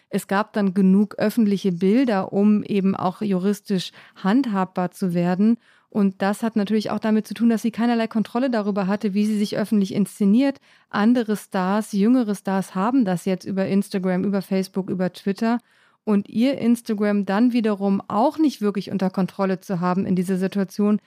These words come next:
ist noch mal eine Schleife weiter. Es gibt so viele Schleifen in diesem Fall und da fragt man sich halt dann wirklich, wie, wie soll man da rauskommen? Und als ich auch diesen Text gelesen habe, habe ich gedacht, wie befreit man sich aus so einem Korsett,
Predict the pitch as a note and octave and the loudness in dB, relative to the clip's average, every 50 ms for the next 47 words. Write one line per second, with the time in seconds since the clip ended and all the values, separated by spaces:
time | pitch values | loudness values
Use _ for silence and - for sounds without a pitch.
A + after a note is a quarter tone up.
0 | _ _ _ _ _ - G#3+ F#3+ - G#3 G#3+ B3 C4+ A#3+ B3+ A#3+ G#3+ F#3+ F3 - | _ _ _ _ _ -4 -2 0 2 4 4 4 2 2 2 2 2 0 -2 -2
1 | - F#3 E3+ E3+ - F#3+ F3 F3+ F3 F3 G3+ F#3 - - G#3 G3 - C4 B3+ - | -4 -4 -4 -4 -4 -2 -2 -2 0 0 -2 -2 -2 -4 -4 -2 -2 -2 -2 0
2 | C#4 B3 A#3+ G3+ - G#3+ G3+ G#3 A#3+ B3+ - A#3+ F#3+ F#3+ F3+ F#3 F3 F#3+ F3+ E3+ | 0 0 0 0 -2 -2 0 0 0 0 0 0 0 0 0 0 0 0 0 -2
3 | - - F#3+ F3+ F#3 G#3 A3 - - G3+ G3+ G#3 G3 - _ _ _ _ _ _ | -2 -2 -2 0 2 0 0 0 0 2 2 2 0 -2 _ _ _ _ _ _
4 | _ - F#3 F#3 G#3+ A3 - - - G3+ G#3+ G#3+ _ - A3 G#3+ G3+ G#3 G#3 - | _ -2 0 0 0 -2 -4 -4 -4 -4 -4 -4 _ -2 -2 0 0 -2 -2 -2
5 | G#3+ G#3 G3 G#3+ G3+ G3+ F#3+ G#3+ G#3+ - G3+ - - A3 A3 A#3 A#3+ B3 A#3+ - | -2 -2 -2 0 -2 0 0 -2 -2 -4 -6 -4 0 2 4 4 4 4 2 0
6 | - - G3+ G#3 A3 A3+ G#3 A3+ A3 A3+ A3+ A3 G#3+ G#3 G3+ F#3+ F#3+ G3+ A#3 C#4+ | -2 -4 -2 0 0 2 2 2 2 2 2 2 2 0 0 0 0 0 0 0
7 | C#4+ - - - - F#3+ F3+ F3+ F3+ F#3+ F#3 - - - G3 F#3+ - G3 - - | -2 -4 -10 -6 -2 0 0 2 0 0 -2 -2 -2 -2 -2 -2 -4 -4 -6 -6
8 | G3 F#3 - F#3+ F#3 F#3 - F#3+ B3 D4 - - - - G#3+ G3 F#3+ F#3+ F#3+ F#3+ | -4 -4 -4 -2 0 0 0 0 -2 -4 -4 -8 -12 -6 -4 -2 0 0 0 0
9 | F#3 F#3 F#3+ F#3 - - G3+ F#3+ F#3+ G3 F#3+ - _ _ _ _ _ _ _ - | 2 0 0 -2 -2 -4 -2 -2 -2 -2 -2 -6 _ _ _ _ _ _ _ -2
10 | G#3 G#3 C4 A#3 B3+ A3 - - - - G#3 A3+ C#4 C#4 - B3 A3 G3+ G3 F#3+ | 0 2 2 2 0 -2 -4 -6 -4 0 0 0 0 0 -2 -2 -2 0 0 0
11 | F3+ F#3+ F#3+ F#3 F3 - - - _ - - G#3 G#3 G3 - - G#3+ G#3 G3+ A#3 | 0 0 0 0 0 -4 -10 -20 _ -6 -4 -2 -2 -4 -4 -6 -4 0 0 0
12 | A#3+ - A3+ A3+ A3 A3 G#3 - - G#3+ G3 F#3 G3 G#3+ B3 A#3+ | 0 0 0 0 0 0 0 -2 -2 -2 -2 0 0 -2 -2 -4